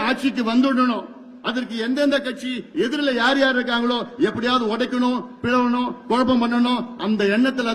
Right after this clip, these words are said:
தான் இப்ப நடவடிக்கையில இறங்கி இருக்கிறாங்க. இது வெற்றி பெறாது, இது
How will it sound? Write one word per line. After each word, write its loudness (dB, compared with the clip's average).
தான் 2
இப்ப -2
நடவடிக்கையில 0
இறங்கி 4
இருக்கிறாங்க. 2
இது 2
வெற்றி 2
பெறாது, 4
இது 0